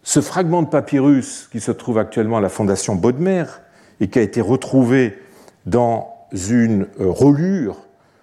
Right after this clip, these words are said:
euh, d'un exemplaire, euh, d'Isaïe, eh bien, ce fragment contient une liste scolaire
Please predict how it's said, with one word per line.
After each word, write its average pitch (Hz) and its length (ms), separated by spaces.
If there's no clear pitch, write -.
euh, 95 180
d'un 110 220
exemplaire, 107 720
euh, 95 100
d'Isaïe, 104 560
eh 131 80
bien, 123 480
ce 120 500
fragment 147 880
contient 175 580
une 104 200
liste 165 360
scolaire 107 560